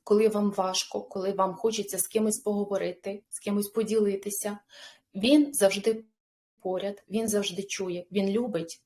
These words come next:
нас всіх безкінечно. І це наскільки є прекрасним, я не можу виразити це словами.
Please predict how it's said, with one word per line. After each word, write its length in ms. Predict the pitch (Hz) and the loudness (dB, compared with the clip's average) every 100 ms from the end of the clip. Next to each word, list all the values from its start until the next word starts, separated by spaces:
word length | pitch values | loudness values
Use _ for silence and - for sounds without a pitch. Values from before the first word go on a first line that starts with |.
| _ - | _ -6
нас 200 | 190 202 - | -2 -2 -2
всіх 500 | - - 202 - _ | -4 -2 -6 -6 _
безкінечно. 920 | 202 196 - 208 180 170 165 - - - - - - _ | 2 2 0 -4 -2 -4 -6 -10 -12 -20 -20 -20 -20 _
І 80 | 214 | -2
це 140 | 214 233 | 2 2
наскільки 460 | 214 - 277 - | 2 0 -4 -2
є 160 | 208 214 | 0 0
прекрасним, 800 | 208 202 233 254 - 185 165 - _ - | 0 2 4 8 8 8 -2 -8 _ -2
я 320 | 208 202 202 | 2 2 0
не 100 | 214 | 0
можу 420 | 220 240 226 175 - | 4 4 2 -4 -2
виразити 480 | 208 240 190 175 170 | 0 0 -2 -4 -4
це 160 | - | 0
словами. 640 | 190 - 196 185 175 180 | 2 2 -2 -2 -4 -6